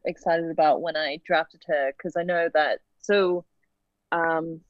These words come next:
not entirely sure if she came out to round three, but she was definitely at round one and round two. Um, but she played on, uh, stealth mode,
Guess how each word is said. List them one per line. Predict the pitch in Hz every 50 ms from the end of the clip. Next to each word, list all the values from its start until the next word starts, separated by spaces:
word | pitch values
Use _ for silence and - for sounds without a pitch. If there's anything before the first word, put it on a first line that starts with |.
| _ _ _ _ _ _ _ -
not | 196 208 214 208 202 - - 240 240 240 233 226 214 214 233 240
entirely | - 247 - - 233 226 226 214
sure | - - 202 196
if | 190 185
she | - 185
came | - - - 180 175 170
out | 160 - -
to | - 165
round | 156 165 160 165 160 -
three, | - 170 160 156 156
but | - 156 - -
she | - 175
was | 160 -
definitely | - 175 - - 208 185 170
at | 160 -
round | - 160 156 156 156 151 147
one | 151 151 151 151
and | 147 147
round | 147 143 147 -
two. | - - 170 160 151 135 139 135 - _ _ _ _ _ _ _ _ _
Um, | - 151 127 143 151
but | - 170 - -
she | - 202 180
played | - - - 185 175 170 175 170 196 185 -
on, | - 170 160 160 160 156 151 151 151 151 151 147 147 - - _ -
uh, | - 156 143 143
stealth | 139 - - - - 175 156 180 - _ -
mode, | 226 220 233 247 269